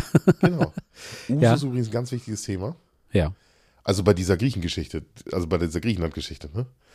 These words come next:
Speaker 2: Da geht ja nix ohne
Speaker 1: Ohne Uso.
Speaker 2: ohne Uso.
Speaker 1: Okay. Naja, tatsächlich ist es ja so, um jetzt mal wieder ein bisschen ernster reinzubringen,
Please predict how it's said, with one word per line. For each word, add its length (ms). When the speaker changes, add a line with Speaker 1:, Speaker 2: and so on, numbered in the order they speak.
Speaker 2:
Da 100
geht 200
ja 80
nix 200
ohne 380
Speaker 1:
Ohne 160
Uso. 320
Speaker 2:
ohne 180
Uso. 380
Speaker 1:
Okay. 300
Naja, 220
tatsächlich 420
ist 140
es 160
ja 100
so, 220
um 100
jetzt 140
mal 100
wieder 160
ein 40
bisschen 200
ernster 380
reinzubringen, 600